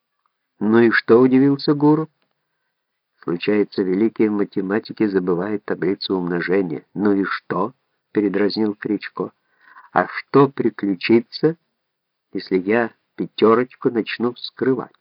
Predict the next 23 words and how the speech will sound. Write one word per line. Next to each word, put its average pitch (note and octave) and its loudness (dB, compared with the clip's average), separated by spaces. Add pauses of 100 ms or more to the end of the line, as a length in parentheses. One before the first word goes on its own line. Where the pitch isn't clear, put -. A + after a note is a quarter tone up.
(1160)
Она G#2 -2
заорет A2 4
благим C3+ 4
матом». E3 -2 (2250)
Гуров C#3+ 4
все E3+ 0
понял, F#2+ 2 (640)
едва F2 0
не C3 4
схватился A2 0
за G2 -2
голову. A#2 -2 (360)
Не B2 6
в - 0
силах F3 4
отказать B2 0
себе F#2 -2
в E2+ -2
удовольствии, D#3 2
Кричко C3 -2
продолжал. A2 -6 (1400)
«Машина G#2 0
орет, F#2 0